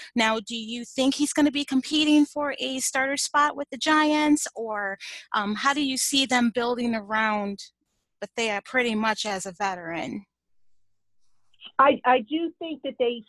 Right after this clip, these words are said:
Speaker 2: signed Bethea with the intention of getting him into the mix. They wanted, you know, they, they also acquired, you know, Jabril Peppers from the Browns as part of that big trade.
Speaker 1: Mm-hmm.
Speaker 2: So I think that's gonna be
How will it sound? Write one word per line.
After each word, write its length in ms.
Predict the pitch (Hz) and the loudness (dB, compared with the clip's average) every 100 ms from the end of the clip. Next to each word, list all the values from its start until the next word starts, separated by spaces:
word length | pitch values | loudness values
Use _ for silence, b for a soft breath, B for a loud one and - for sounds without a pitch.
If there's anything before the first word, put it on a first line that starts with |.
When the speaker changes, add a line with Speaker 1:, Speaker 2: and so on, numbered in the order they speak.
| - | -6
Speaker 2:
signed 460 | 240 240 240 240 | -2 0 -2 -4
Bethea 640 | 220 220 233 220 208 196 185 - | -6 -2 2 4 4 2 -2 -8
with 180 | 208 214 | -6 -4
the 140 | 226 220 | -4 -10
intention 560 | 208 240 220 - 214 | -8 -6 -6 -6 -6
of 140 | 190 175 | -4 0
getting 320 | 214 220 220 | 2 2 0
him 180 | 214 202 | -4 -4
into 380 | 202 202 208 202 | -4 -4 -6 -2
the 60 | |
mix. 340 | 196 196 160 - B B B B B _ | 2 4 2 -2 B B B B B _
They 180 | 220 214 | 8 8
wanted, 500 | 208 233 247 240 226 - | 6 2 4 4 0 -4
you 180 | 226 208 | 0 0
know, 80 | 190 | 2
they, 280 | 214 208 196 | 2 2 0
they 140 | 220 | 0
also 300 | 226 240 262 | 0 -2 -4
acquired, 580 | 254 - 233 226 214 208 | 0 2 4 4 2 0
you 200 | 202 202 | -4 -6
know, 140 | 190 175 | -6 -6
Jabril 420 | 214 214 220 214 | -2 2 2 0
Peppers 480 | 240 214 226 226 214 _ _ _ _ | -2 0 0 0 -4 _ _ _ _
from 180 | - 214 | 0 0
the 80 | 208 | 0
Browns 300 | 220 214 214 | -2 -2 -2
as 100 | 214 - | -6 -8
part 180 | - 214 | -2 0
of 80 | 214 | 2
that 180 | 202 196 | 0 2
big 160 | 214 - - - | 0 0 -8 2
trade. 420 | 214 208 220 208 B B B | 4 4 2 -2 B B B
Speaker 1:
Mm-hmm. 280 | 214 208 180 | -8 -4 2
Speaker 2:
So 320 | 240 220 220 208 | 6 6 4 0
I 140 | 226 202 - _ | -2 -4 -14 _
think 300 | 277 262 294 _ _ 170 185 | 0 0 -4 _ _ -18 0
that's 260 | 240 254 - _ | 2 2 -4 _
gonna 160 | 240 214 | -6 -4
be 400 | 233 220 214 | -4 -4 -4